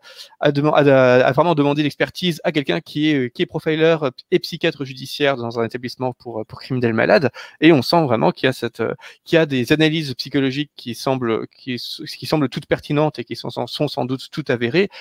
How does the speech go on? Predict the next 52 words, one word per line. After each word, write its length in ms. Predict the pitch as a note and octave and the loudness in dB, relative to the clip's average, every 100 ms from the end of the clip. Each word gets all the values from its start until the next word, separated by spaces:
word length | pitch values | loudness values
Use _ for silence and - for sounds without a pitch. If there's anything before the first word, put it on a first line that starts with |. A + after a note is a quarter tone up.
| - | -6
Il 40 | - | -4
y 20 | |
a 40 | - | 0
énormément 600 | D#3+ D#3 D3 D3 D3 D3 | 2 4 2 2 0 0
de, 120 | A#2+ | 0
d'analyses 360 | B2+ C3 C3 C3 | 2 2 0 -2
de 60 | |
profiling, 540 | - C3 A#2+ C3+ C#3+ B2 | -4 -4 -4 -2 -2 -2
énormément 320 | A2+ A2+ B2 | -2 -2 2
d'analyses 480 | B2 A#2+ B2 B2+ B2+ | 2 2 -2 -4 -6
de, 300 | G#2+ A2 - - - _ C#3 | -4 -4 -8 -16 -20 _ 2
d'analyses 260 | C#3+ C#3+ | 4 4
de 40 | C3+ | 2
scènes 200 | C3+ B2 | 0 0
de 100 | B2 | -2
crime. 380 | - F3 D#3+ - - - | 0 0 0 -4 -12 -16
Donc, 100 | C3+ | -2
il 40 | C3 | 2
y 40 | |
a, 40 | |
il 60 | A#2+ | 4
y 40 | |
a 20 | B2 | 2
vraiment 180 | C#3+ | 4
la 80 | F3+ | 2
volonté 280 | D3 C#3+ F3 | 2 0 0
de 80 | C#3+ | 0
suivre 380 | - G3 D#3+ C3+ | -4 -4 -2 -2
toute 320 | - G#3+ - | -2 -4 -2
une 100 | D#3+ | -2
enquête 480 | D3 F3 F3 - - _ - | 0 0 -2 -6 -20 _ -2
avec 280 | C#3 C#3+ - | 0 0 -4
chacune 320 | - G3 G3 | -4 -4 -2
de 60 | F3+ | -2
ces 220 | - D3 | -2 -2
étapes 320 | D3 F3+ F#3+ _ | 2 2 2 _
en 140 | F3 F3 | 0 0
détail 500 | D3+ - F3 F3+ B2+ _ _ | 0 2 4 4 2 _ _
du 160 | D3 D3 | -6 0
début 240 | D3+ F3+ | 0 0
jusqu'à 260 | E3 - C3 | -4 0 2
la 100 | B2 | 2
fin, 220 | G3+ G3+ | 0 -2
et 60 | B2 | -2
ça, 160 | D#3 | -4
c'est 120 | - | -6
quelque 220 | - A#2 B2 | -6 -8 -6
chose 200 | C#3+ - | -8 -4
qui 80 | |
est 20 | B2 | -4
assez 120 | B2+ | -2
chouette. 200 | G#3 | -2